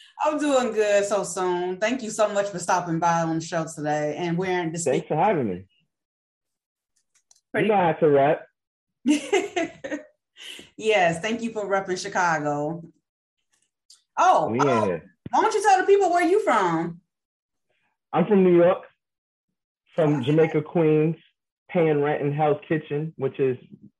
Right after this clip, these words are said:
Speaker 2: ten minutes out of Times Square for those who don't have the New York compass in their minds.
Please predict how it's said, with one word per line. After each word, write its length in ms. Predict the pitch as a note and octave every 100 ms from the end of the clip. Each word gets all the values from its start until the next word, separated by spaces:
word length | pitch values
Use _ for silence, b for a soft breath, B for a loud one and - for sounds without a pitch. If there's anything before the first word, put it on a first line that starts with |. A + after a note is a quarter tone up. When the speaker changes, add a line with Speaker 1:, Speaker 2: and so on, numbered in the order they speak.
| _ _ _
Speaker 2:
ten 180 | D#3 C#3+
minutes 220 | C3+ C3+
out 160 | B2+ B2+
of 100 | C3+ _
Times 260 | D3 C3+ B2+
Square 260 | C#3+ C3 -
for 80 |
those 260 | B2 B2 B2+ B2
who 120 | C3+
don't 280 | A#2+ A#2 A2
have 320 | C3+ A#2 A2 A2+ _ _ _ _ -
the 80 |
New 160 | B2 B2
York 360 | B2 A#2+ A#2+ -
compass 340 | - B2+ B2+ B2 - _
in 140 | A#2+ A#2+
their 140 | A#2
minds. 400 | A2+ A2 A2+ C#3+